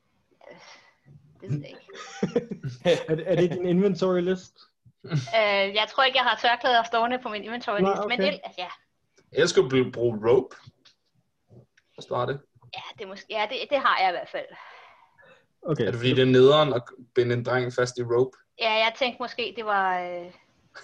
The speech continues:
Speaker 1: det var rarere, det andet.
Speaker 2: Ja.
Speaker 1: Jamen, kan jeg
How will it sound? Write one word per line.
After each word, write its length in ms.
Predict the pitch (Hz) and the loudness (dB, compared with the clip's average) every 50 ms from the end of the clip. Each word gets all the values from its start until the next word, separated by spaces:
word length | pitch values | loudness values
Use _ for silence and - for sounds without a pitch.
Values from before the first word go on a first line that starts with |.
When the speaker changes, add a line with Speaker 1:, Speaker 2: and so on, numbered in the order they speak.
| - - - - | -20 -16 -12 -8
Speaker 1:
det 80 | 202 | -2
var 220 | 196 196 190 185 185 | 0 0 2 2 4
rarere, 420 | 185 190 190 202 220 247 269 262 262 | 4 6 6 6 6 4 4 2 0
det 80 | 254 226 - - | -4 -6 -4 -2
andet. 300 | 202 202 208 233 254 262 _ _ _ - - - _ _ _ _ _ _ _ _ _ _ _ _ _ _ _ _ _ _ _ _ - | -2 -4 -4 -6 -12 -14 _ _ _ -20 -20 -20 _ _ _ _ _ _ _ _ _ _ _ _ _ _ _ _ _ _ _ _ -8
Speaker 2:
Ja. 60 | 180 | -6
Speaker 1:
Jamen, 140 | 170 220 202 | -6 -4 -6
kan 120 | - - - | -8 -8 -4
jeg 80 | 214 | -2